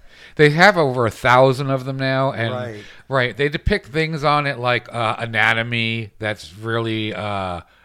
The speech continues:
Speaker 1: accurate. Um, they predict things like, uh, a wom-,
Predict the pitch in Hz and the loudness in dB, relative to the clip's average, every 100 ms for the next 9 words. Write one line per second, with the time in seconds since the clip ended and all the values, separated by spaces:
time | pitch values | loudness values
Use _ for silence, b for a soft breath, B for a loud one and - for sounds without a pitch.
0 | - 113 110 - 110 110 117 113 B B | -2 0 0 -4 -6 -4 -6 -12 B B
1 | - 110 107 107 107 113 104 113 - 117 | -10 -8 -6 -6 -8 -10 -8 -8 -6 -10
2 | 113 104 110 104 - - 110 101 98 90 | -10 -8 -6 -6 -10 -10 -6 -6 -6 -10
3 | B B B - 113 104 123 131 120 | B B B -6 -4 -2 -4 -6 -10